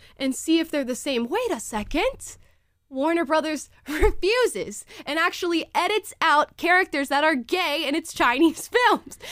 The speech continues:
Here's out of Variety. "References to a gay relationship were edited out of the Fantastic Beasts, The Secrets of Dumbledore, by Warner Brothers for the film's release in China." That's a good old head scratcher there. I don't quite understand.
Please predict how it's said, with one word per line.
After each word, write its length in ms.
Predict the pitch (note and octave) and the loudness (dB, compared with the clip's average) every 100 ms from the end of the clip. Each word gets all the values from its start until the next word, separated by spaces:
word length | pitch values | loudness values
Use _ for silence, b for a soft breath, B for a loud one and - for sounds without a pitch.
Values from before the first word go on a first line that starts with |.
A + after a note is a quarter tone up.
| B B | B B
Here's 220 | F4+ F#4 | 2 4
out 120 | F#4 | 2
of 100 | F#4 | 2
Variety. 600 | F4+ F4+ A#4 A4+ - - B B | 2 4 4 4 0 -8 B B
"References 520 | D4+ F4 G#4 G4+ F4+ - | 0 2 2 0 0 0
to 160 | E4 | 0
a 80 | C#4 | 0
gay 300 | A#3 D#4+ G4 G#4 | -2 -2 0 0
relationship 680 | F4+ D4+ D#4+ D#4+ D4+ B3+ B3 | 2 2 0 0 -2 -4 -2
were 200 | B3 - | -4 -2
edited 420 | - F#4+ F4 D#4 - | -2 -2 -2 -2 2
out 200 | D4+ F#4 | 2 0
of 100 | E4 | -4
the 60 | |
Fantastic 640 | - C#4+ C#4+ C#4+ C#4+ C4+ - | -6 -4 -2 -2 -2 -6 -8
Beasts, 300 | A#3+ A#3+ - B B | -8 -8 -14 B B
The 80 | A3 | -6
Secrets 480 | - F4+ F#4 A#3+ A3+ | 0 2 2 -2 -6
of 100 | F#3 | -6
Dumbledore, 640 | G#3 G#3 G3+ G3 F#3+ G3+ G3+ B B | -4 -4 -4 -4 -2 -4 -6 B B
by 380 | A3+ C#4+ E4 F4+ | 0 4 4 2
Warner 360 | C4+ C#4+ C#4+ C#4 | 2 2 2 0
Brothers 440 | A3+ G3+ G3 G3+ | 0 -2 -4 -6
for 100 | G#3 | -8
the 80 | G3+ | -10
film's 500 | - B3+ C4+ C#4+ B3+ | -6 -2 0 -2 -2
release 480 | A#3 G#3 A3+ A3 A#3 | -4 -2 -2 -4 -6
in 140 | G#3 | -6
China." 540 | - F#3+ F3 E3 D#3 - - _ _ _ _ _ _ _ b b b b b _ G#4+ | -4 -4 -4 -6 -10 -16 -20 _ _ _ _ _ _ _ b b b b b _ -12
That's 180 | A#4 | -8
a 60 | F#3 | -8
good 240 | F#3+ A#3 | -4 0
old 180 | G#3 F#3+ | 0 0
head 240 | G3 G#3+ G3+ | 0 -2 -2
scratcher 380 | - G#3+ A#3 | 0 0 0
there. 180 | A3 C4+ | 0 2
I 80 | C#4+ | 2
don't 240 | - G4+ | 2 0
quite 220 | E4+ F#4 F4+ | 2 2 2
understand. 560 | D#4+ D#4+ C#4 G#4 D4+ | 0 0 -2 -2 -2